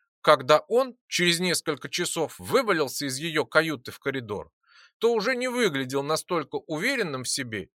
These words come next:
и бормотал, нервно ёжась и пошатываясь: «Да чтоб я... Да ещё раз, да с этой секс-машиной связался!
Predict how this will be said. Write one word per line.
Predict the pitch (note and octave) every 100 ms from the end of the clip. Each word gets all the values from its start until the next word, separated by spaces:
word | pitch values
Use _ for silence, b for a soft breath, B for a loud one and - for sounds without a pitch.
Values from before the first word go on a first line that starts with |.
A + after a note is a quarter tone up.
| -
и | D#3
бормотал, | D3+ D3+ D#3 D3+ B3+ C4 B3 _ _
нервно | - E3+ F#3 C#3+ C#3+
ёжась | C3+ A#3 C4 C#3+ A#2+ -
и | C#3+
пошатываясь: | G#3+ G3 D3 A2 - E2+ E2 D#2 - - _ _ _ -
«Да | F2 A#2
чтоб | A#2 - - A#3 G3
я... | G#2+ E3+ A3+ - _ _ _ _
Да | G#2 C#3+
ещё | F#3 F#3+ - F3
раз, | C3 A3+ G#3+ - - _ _ _
да | G#2+ E3+
с | -
этой | A#3 F#3 D#3+
секс-машиной | G#3+ G3 - F3 D#3+ - D4 B3
связался! | F3+ F#3 F3+ E3 A2+ E2+ -